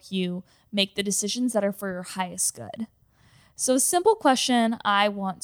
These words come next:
to leave you with to maybe start your day or do a little evening wind down visualization is simply,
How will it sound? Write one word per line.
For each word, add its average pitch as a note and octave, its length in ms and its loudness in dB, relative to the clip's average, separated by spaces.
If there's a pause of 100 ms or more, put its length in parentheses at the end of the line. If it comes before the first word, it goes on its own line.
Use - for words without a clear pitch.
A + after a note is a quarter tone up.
to G3+ 120 -4
leave G3 240 -4
you G3 160 -6
with F#3 480 -6 (200)
to F#3+ 500 -2 (320)
maybe G#3+ 200 2
start G#3 360 4
your G#3+ 160 -2
day G3 760 2
or G3 260 4
do G#3+ 260 2
a - 20 4
little G3+ 340 4
evening A3+ 680 2
wind G#3 460 6
down F#3+ 420 2
visualization A3+ 1000 0 (520)
is A3+ 720 -4 (140)
simply, G#3 720 -6